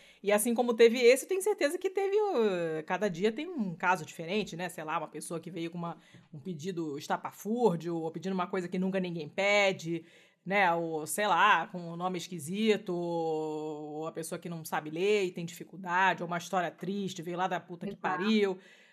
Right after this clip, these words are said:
Speaker 1: N-, n-, não, não deve ser tão tedioso quanto a gente imagina que seja, né?
Speaker 2: Não. Ainda mais quem tá, o, é, no nível, que a gente fala que tá no nível da rua, né? A gente tem uma conceituação também horrorosa, gente.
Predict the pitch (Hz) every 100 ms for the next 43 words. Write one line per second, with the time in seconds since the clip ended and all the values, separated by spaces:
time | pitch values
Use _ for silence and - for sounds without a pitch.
0 | _ - 170 185 185 190 185 185 185 185
1 | 196 214 220 - 247 202 175 170 214 202
2 | 202 170 180 190 214 208 214 214 214 202
3 | 190 196 220 226 220 180 165 147 151 -
4 | _ _ _ _ 214 202 185 175 - -
5 | - 220 233 233 254 392 - 339 311 285
6 | 262 233 - 202 - 220 247 277 277 -
7 | 247 226 233 247 254 262 240 247 262 262
8 | 247 247 247 240 214 208 220 226 - _
9 | _ 220 233 294 294 294 294 254 254 254
10 | 269 240 233 226 262 226 208 214 214 185
11 | -